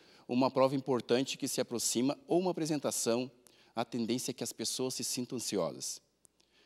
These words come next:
Mas daí tem um detalhe: a ansiedade se torna um problema na medida em que ela fica desproporcional às situações vividas, impactando de forma negativa o funciona-, funcionamento do cérebro. Por exemplo, trazer um exemplo hoje aqui, que estou vivenciando, né,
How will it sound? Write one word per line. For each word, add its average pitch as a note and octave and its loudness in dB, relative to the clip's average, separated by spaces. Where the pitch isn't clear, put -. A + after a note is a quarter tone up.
Mas F#2+ 0
daí G2+ 4
tem A2+ 0
um A2 2
detalhe: F#2+ 2
a F#2+ -4
ansiedade G2+ 0
se - -2
torna G#2+ 2
um - -4
problema A2+ 0
na A#2 0
medida A2+ 0
em B2 -4
que B2+ -2
ela B2 6
fica C#3 -2
desproporcional C3 -2
às A#2 0
situações A2 -2
vividas, F#2 -4
impactando A2+ 0
de A2 -2
forma G#2+ 0
negativa A#2 -2
o B2+ -6
funciona-, - -4
funcionamento A#2+ 0
do G#2+ -6
cérebro. D2 -2
Por D#3 0
exemplo, G2 0
trazer B2 0
um C#3 2
exemplo B2+ 0
hoje A#2 4
aqui, F2+ -2
que - -4
estou A2+ 2
vivenciando, A2+ 2
né, A#2+ 2